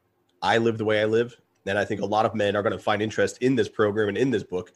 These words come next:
because it, there's cer-, there's something masculine to that. Like, "I will do it. I'm responsible. I'm the man. I will lead. You know, I will take the power." And to,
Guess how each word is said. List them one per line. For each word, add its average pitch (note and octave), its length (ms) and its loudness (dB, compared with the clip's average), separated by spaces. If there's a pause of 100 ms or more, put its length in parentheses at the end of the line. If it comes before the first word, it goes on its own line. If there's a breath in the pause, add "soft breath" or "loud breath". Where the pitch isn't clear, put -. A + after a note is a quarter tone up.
(240 soft breath)
because G#2+ 240 0
it, G#2 180 -4
there's G#2+ 240 -2
cer-, - 280 -2
there's A#2 120 2
something D#3 200 2
masculine G2+ 420 -2
to E2 80 -12
that. D#2 220 -10 (500)
Like, G2+ 180 -4
"I A#2 140 2
will B2+ 160 2
do A2+ 180 0
it. A2+ 200 0
I'm G#2+ 200 0
responsible. G2+ 640 -2
I'm A2 180 0
the A2+ 60 -4
man. G2+ 220 -4
I F#2+ 120 -4
will G#2+ 160 0
lead. G#2 360 -8 (400)
You G2+ 100 -2
know, G2+ 80 2
I G2 100 2
will G#2 100 -2
take G2 200 -8
the - 80 -8
power." F#2 380 -4 (240)
And G2 180 -2
to, F#2+ 160 -4